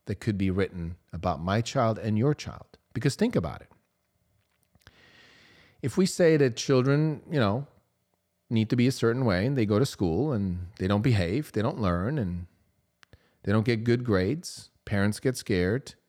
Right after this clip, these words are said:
the child gets tested and diagnosed with a mental disorder or two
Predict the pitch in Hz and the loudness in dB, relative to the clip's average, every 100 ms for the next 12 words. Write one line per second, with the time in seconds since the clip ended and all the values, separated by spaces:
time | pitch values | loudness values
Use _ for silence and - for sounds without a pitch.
0 | _ _ _ _ _ _ _ _ - 95 | _ _ _ _ _ _ _ _ -12 -2
1 | 107 104 104 104 101 - 107 101 104 - | 2 4 4 4 2 0 2 4 2 0
2 | 107 - - - _ _ _ 107 92 - | -2 -2 -14 -16 _ _ _ -2 -2 -2
3 | 110 110 92 90 113 87 82 120 - 98 | 0 0 2 0 0 -2 -2 -6 -6 -6
4 | 92 95 98 90 87 98 104 - 90 92 | -2 -2 0 -2 -2 -4 -4 -2 -2 -2
5 | 78 87 85 85 78 | -4 -6 -6 -6 -6